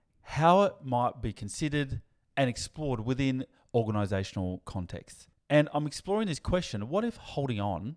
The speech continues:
trying to keep things the same or maintain continuity, is actually holding us back from realizing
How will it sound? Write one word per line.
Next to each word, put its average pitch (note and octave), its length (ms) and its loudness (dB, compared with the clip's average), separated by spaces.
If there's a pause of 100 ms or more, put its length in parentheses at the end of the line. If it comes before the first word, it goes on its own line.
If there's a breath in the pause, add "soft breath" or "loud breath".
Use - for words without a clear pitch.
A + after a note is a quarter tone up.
trying C#3 360 2
to G2+ 520 -2
keep - 340 -8
things A2 560 -6
the - 80 -12
same G#2+ 460 -6
or F#2 380 -2
maintain A2 760 -4
continuity, G#2+ 800 -2 (160)
is A2+ 200 -4
actually C#3+ 380 -4
holding G#2+ 500 -4
us G2+ 160 -6
back F#2+ 560 -6 (520 soft breath)
from F#2+ 340 -4
realizing F#2+ 760 -2